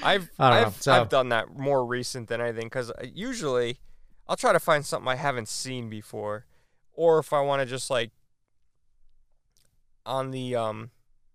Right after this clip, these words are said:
Speaker 1: you know, having, since having kids and having them watch the same Disney movie a thousand times over and over and over and over again, I kinda got used to the idea that it's okay to watch a movie,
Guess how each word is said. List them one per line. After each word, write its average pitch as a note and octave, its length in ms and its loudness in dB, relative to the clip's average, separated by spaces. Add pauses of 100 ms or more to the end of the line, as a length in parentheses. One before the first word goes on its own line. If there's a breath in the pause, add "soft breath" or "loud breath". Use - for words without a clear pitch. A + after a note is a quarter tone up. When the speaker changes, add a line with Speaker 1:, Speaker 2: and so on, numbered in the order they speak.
Speaker 1:
you D#3+ 80 -6
know, E3 100 6
having, D#3 340 -2
since G#3 280 -6
having D#3+ 300 -4
kids A#2+ 320 -8
and A2 80 -8
having C3 440 -2 (380 soft breath)
them B2+ 220 -4
watch A#2+ 720 -2
the B2 100 -6
same B2 800 -4
Disney C3 360 -4
movie C3 380 -6
a B2 60 0
thousand B2 520 0
times B2+ 320 -2
over B2+ 240 0
and B2 100 -4
over B2 220 -2
and A#2+ 80 -6
over B2 220 -2
and B2+ 100 -6
over C3 200 -2
again, C#3+ 300 -2 (440 soft breath)
I A#2+ 80 -2
kinda D3+ 300 0
got C3+ 200 2
used C3+ 420 -8
to D3 60 -8
the C#3 160 -2
idea C3+ 260 0
that C3 140 0
it's - 160 -6
okay C3+ 260 -4
to C3 100 0
watch C3+ 280 0
a C3+ 40 -6
movie, C#3 420 -8